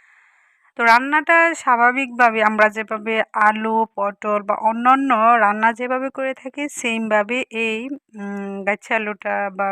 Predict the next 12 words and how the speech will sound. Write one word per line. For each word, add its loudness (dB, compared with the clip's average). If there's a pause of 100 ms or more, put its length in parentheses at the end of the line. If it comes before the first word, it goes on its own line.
গচ্ছে -12
আলুটা -6 (100)
রান্না 0 (100)
করে 0
নিচ্ছি। -8 (1600)
প্রথমে 0 (100)
পেঁয়াজ -2 (120)
কুচিটাকে -6 (560)
ভেজে -2
নেওয়ার 2 (100)
পর -2 (120)
মশলাটাও -6